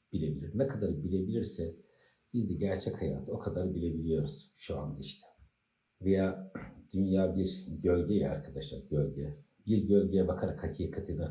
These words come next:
nasıl anlatabiliriz? Ama bir şey ispat eder sadece. Bir yerde bir kalemin gölgesini görürsek kalemin varlığını ispat eder. Gölge sadece varlığı ispat eder.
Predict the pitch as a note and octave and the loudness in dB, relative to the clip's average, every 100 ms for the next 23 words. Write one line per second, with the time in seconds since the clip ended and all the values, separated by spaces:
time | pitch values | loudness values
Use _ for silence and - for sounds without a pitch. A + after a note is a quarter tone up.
0 | - - - F#2 - C#2+ C#2+ - - B1+ | -6 -10 -2 -2 0 -2 -4 -4 -6 -6
1 | B1+ - - _ _ _ - - - - | -8 -12 -16 _ _ _ -20 -20 -20 -20
2 | _ C3 B2+ E3 - - F2 - D2+ D2 | _ -2 0 2 2 2 0 0 -4 -2
3 | D2 - - D#2 - - F#2+ F#2 G2 F#2 | -2 -2 -2 -8 -10 -6 -6 0 0 0
4 | F#2 F#2 - G2 F#2+ G2 F#2+ F#2+ F#2 F#2 | -2 -4 -2 -2 0 0 0 0 -2 -4
5 | G2 F#2+ A#2+ B2+ - - - F2+ F#2 A#2 | -6 -4 -4 -4 -6 -10 -12 -10 -6 -4
6 | G2+ E2+ E2+ D#2+ E2 - - - - - | -4 -4 -4 -4 -4 -6 -10 -12 -6 -6
7 | C3+ A#2+ - - _ _ F#2 F2 D#2 - | -6 -10 -12 -18 _ _ 0 2 2 -4
8 | - - - - _ _ - - G#2+ A2 | -8 -10 -20 -20 _ _ -16 0 2 2
9 | - - D2+ D2 D#2+ D#2+ D2+ - - - | 0 -2 -2 -2 0 0 -2 -4 -4 -2
10 | G#2 - - - - | -4 -4 -8 -10 -16